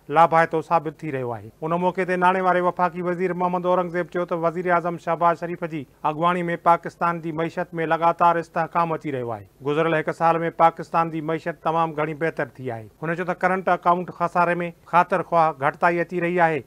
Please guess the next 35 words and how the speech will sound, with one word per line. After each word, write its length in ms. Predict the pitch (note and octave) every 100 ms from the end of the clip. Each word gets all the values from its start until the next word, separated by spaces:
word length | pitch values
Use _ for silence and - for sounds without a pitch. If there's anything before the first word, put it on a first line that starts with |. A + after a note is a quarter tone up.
| _ E3+
پرڏيهي 360 | F3 F#3 F3 F3
ناڻي 180 | F3+ E3+
جي 100 | E3 E3
ذخيرن ۾ 340 | F3 F3 F3 E3+ D#3+
اضافو 320 | F3 E3+ F3 F3+
ٿيو 100 | E3+
آهي ۽ 180 | E3 C3+ - D3 D3+
روپئي 320 | F3 F#3+ F3+
جي 100 | E3+ E3
قدر ۾ 240 | E3 F3+ F3 E3+
استحڪام 500 | - F3 E3 E3 D3+ C#3
آيو 160 | A#2+ G#2
آهي. 120 | G#2+ _ D#3 E3
مهانگائي 460 | F3 F#3 F#3 F#3 E3+
جي 80 | -
شرح 260 | F3 F3 D#3 _ _ _
سنگل 340 | F#3 F#3 F#3 E3+
ڊجيٽ ۾ 340 | D#3 D#3+ E3+ D#3 E3
اچي 180 | D#3+ D3+
وئي 100 | C3 A#2+
آهي. 140 | G#2 F#2 - D3+
ناڻي 200 | F3 F#3+
واري 140 | F#3 F#3
وفاقي 400 | F3 F#3 F3+ F3+
وزير 260 | F3+ F3+ F3
محمد 240 | F3+ F#3 F3
اورنگزيب 420 | F3+ F3+ F3+ F3+ F#3
چيو 80 | F3
ته 40 | E3+
پاڪستان ۽ 480 | F3 E3 - F3 F3 E3
سعودي 280 | F3 F3 F3+
عرب 140 | F3 D#3
جي 80 | E3
وچ ۾ 160 | D#3+ F3+ E3+ C3+ _ _
پنجاهه 580 | E3+ E3+ F#3 F3+ F3 F3+